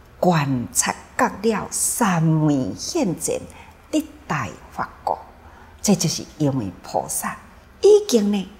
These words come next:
得到佛不动地的心境，所以呢有真多现前地啊，智慧现前，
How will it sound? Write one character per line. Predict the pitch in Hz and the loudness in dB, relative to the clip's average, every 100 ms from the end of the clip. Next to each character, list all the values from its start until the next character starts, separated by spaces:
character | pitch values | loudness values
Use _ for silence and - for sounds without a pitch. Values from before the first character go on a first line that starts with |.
| - | -6
得 | - 349 - | -2 -2 0
到 | 208 - - - | -2 -2 -10 -20
佛 | - - - - - - - - | -2 0 0 -2 -20 -20 -14 -2
不 | 381 - - | -2 -2 -6
动 | 156 127 117 131 - | -4 -4 -6 -10 -4
地 | - 147 120 - | 0 2 0 -4
的 | 131 | -2
心 | - - - 135 117 98 - | 0 2 0 -2 -6 -10 -8
境， | 262 233 - - - - - | -6 -6 -8 -20 -20 -20 -8
所 | - - - 165 180 | 0 2 2 0 2
以 | 262 214 | 2 2
呢 | 165 185 - - - - | -4 -6 -10 -18 -20 -4
有 | 233 | -2
真 | 208 - 294 262 233 | 0 2 4 6 4
多 | 233 247 175 220 | 2 4 4 2
现 | - 466 349 240 | 4 4 4 2
前 | - 196 165 160 - | 4 4 2 0 0
地 | 185 135 120 | 2 4 2
啊， | 185 - | -2 0
智 | - 370 254 | 4 6 4
慧 | - 165 117 | 2 0 0
现 | - - 370 202 139 | -2 2 2 2 0
前， | - - | -2 -2